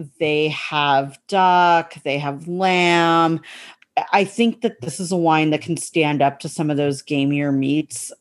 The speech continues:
For a entree type thing, um, I'm gonna, I'm gonna go a little further than the cracker <laughs> pairing. I would love, love to pair this wine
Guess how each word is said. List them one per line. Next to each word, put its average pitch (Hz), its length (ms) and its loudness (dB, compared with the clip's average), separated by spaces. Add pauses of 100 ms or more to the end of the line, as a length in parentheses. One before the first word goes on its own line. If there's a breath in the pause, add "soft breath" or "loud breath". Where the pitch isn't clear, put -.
For 285 320 2
a 226 360 0 (120)
entree 233 680 -2
type 165 360 -6
thing, 147 420 -8 (500 soft breath)
um, 165 560 2
I'm 226 160 2
gonna, 277 280 0
I'm 233 120 0
gonna 277 160 -2
go 285 160 2
a 262 60 -4
little 254 260 2
further 240 400 0
than 190 200 -8
the 180 60 -8
cracker 175 440 -2
<laughs> - 60 -6
pairing. 349 300 0 (1300 loud breath)
I 302 540 0
would 392 300 -6 (460)
love, 170 1080 -2 (440)
love 180 1000 2 (800 loud breath)
to 247 140 2
pair 208 400 0
this 220 320 -2
wine 165 680 0